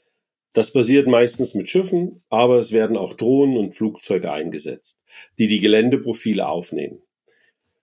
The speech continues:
Die berechnen dann neben der Tiefe auch die Länge des geplanten Seekabels, das durchaus mehrere tausend Kilometer betragen kann. Ist die Route schließlich festgelegt,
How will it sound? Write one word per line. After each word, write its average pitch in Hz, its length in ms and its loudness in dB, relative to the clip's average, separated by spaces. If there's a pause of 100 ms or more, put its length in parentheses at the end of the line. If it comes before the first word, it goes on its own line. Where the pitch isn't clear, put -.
(120)
Die 135 100 2
berechnen 160 440 4
dann 135 220 4
neben 120 260 2
der 101 160 0
Tiefe 165 640 -2 (260)
auch 110 200 0
die 113 100 0
Länge 131 320 4
des 120 220 -2
geplanten 104 500 -2
Seekabels, 120 920 -2 (240)
das 107 180 0
durchaus 123 560 2
mehrere 113 420 4
tausend 101 400 -2
Kilometer 90 400 -2
betragen 80 520 -10
kann. - 180 -16 (1300)
Ist - 220 -6
die 110 60 0
Route 123 400 0
schließlich 104 400 -4
festgelegt, 123 880 -2